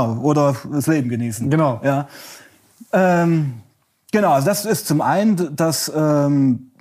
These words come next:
Speaker 1: ich schon ein Persönlichkeitstyp war, der eine Affinität hatte.
Speaker 2: Mhm.
Speaker 1: Dann in den Freundeskreis kam in der ersten, den ersten Bands, wo überhaupt schon gekifft worden ist.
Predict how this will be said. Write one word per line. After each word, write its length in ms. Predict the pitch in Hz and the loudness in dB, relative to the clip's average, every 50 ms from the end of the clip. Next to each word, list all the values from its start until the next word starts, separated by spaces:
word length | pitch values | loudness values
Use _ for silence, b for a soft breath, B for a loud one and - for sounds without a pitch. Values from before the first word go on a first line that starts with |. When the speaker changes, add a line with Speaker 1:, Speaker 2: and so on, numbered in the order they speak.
| _ _ _ _ _ _ _ _ _ _ - | _ _ _ _ _ _ _ _ _ _ -2
Speaker 1:
ich 320 | 175 170 - - - - - B B B B B B B B B B _ _ - | 0 0 0 -2 -6 -14 -16 B B B B B B B B B B _ _ -8
schon 200 | - 156 160 185 | -4 -4 -2 -2
ein 40 | |
Persönlichkeitstyp 920 | 165 - 165 147 170 165 170 156 - - 156 151 139 - - - 160 143 - | -2 -4 -4 -4 -4 -4 -4 -6 -8 -6 -8 -8 -8 -8 -12 -12 -10 -8 -6
war, 100 | 139 135 | -4 -4
der 80 | 135 127 | -2 -2
eine 140 | 123 123 113 | -4 -4 -4
Affinität 460 | 110 - 117 110 107 - 143 147 170 | -6 -6 -6 -6 -6 -8 -10 -10 -12
hatte. 260 | 175 180 208 233 220 - | -12 -10 -10 -10 -8 -4
Speaker 2:
Mhm. 240 | 147 113 151 160 165 - - | -2 0 0 0 -2 -2 -4
Speaker 1:
Dann 160 | - 135 143 | -2 -2 0
in 80 | 147 147 | 0 0
den 120 | 139 127 | -2 -2
Freundeskreis 720 | 131 - 139 - 160 151 143 - - - 135 131 127 - | -2 -2 -4 -2 -2 -4 -6 -6 -6 -4 -4 -4 -4 -6
kam 200 | - - 131 139 | -6 -6 -4 -4
in 80 | 131 110 | -4 -4
der 80 | 113 | -4
ersten, 440 | 80 101 131 - - - 147 151 156 | -6 -6 -8 -8 -8 -6 -6 -6 -4
den 140 | 135 120 117 | -6 -6 -6
ersten 300 | 117 127 135 - - 147 | -6 -6 -6 -6 -6 -6
Bands, 260 | 135 135 143 131 - | -4 -4 -6 -6 -6
wo 220 | 120 117 110 110 107 - - | -4 -4 -4 -6 -6 -8 -10
überhaupt 380 | 120 113 110 113 104 120 131 - | -10 -8 -6 -6 -6 -6 -6 -8
schon 120 | 143 143 | -8 -8
gekifft 320 | 135 127 - 151 - - | -6 -6 -8 -10 -10 -8
worden 200 | 147 147 143 143 | -8 -6 -4 -4
ist. 180 | 147 147 143 - | -4 -4 -6 -8